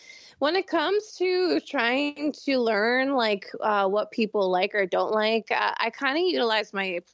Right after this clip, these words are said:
platforms for that. I really like to ask my fans, like,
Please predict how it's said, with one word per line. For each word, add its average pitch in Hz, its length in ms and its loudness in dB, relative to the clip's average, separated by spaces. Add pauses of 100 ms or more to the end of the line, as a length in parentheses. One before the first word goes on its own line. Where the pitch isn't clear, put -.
platforms 220 720 0
for 226 160 0
that. 220 340 2
I 208 120 2
really 302 360 0
like 214 240 -2
to 233 80 -4
ask 185 460 -2
my 196 200 0
fans, 190 680 -2
like, 180 360 -2